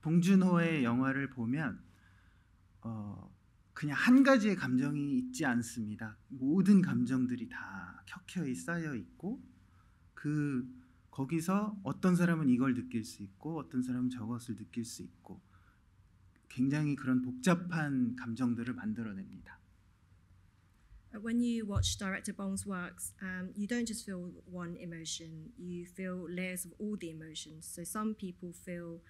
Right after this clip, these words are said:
Speaker 2: some of the emotions and some feel the other. So it's a complex sort of layers of,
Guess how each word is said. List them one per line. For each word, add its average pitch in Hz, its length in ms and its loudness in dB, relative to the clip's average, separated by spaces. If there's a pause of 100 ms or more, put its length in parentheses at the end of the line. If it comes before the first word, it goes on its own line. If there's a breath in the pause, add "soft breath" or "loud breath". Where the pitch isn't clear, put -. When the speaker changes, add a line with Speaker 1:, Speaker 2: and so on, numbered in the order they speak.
(160 soft breath)
Speaker 2:
some 208 180 -2
of 180 100 -2
the 180 100 -6
emotions 170 520 -8
and 165 120 -12
some 170 260 -10
feel 160 180 -12
the 165 100 -8
other. 156 200 -14
So - 160 -14
it's - 200 -14
a 170 60 -12
complex 202 600 -8
sort 175 240 -12
of 165 80 -12
layers 165 360 -10
of, 160 200 -12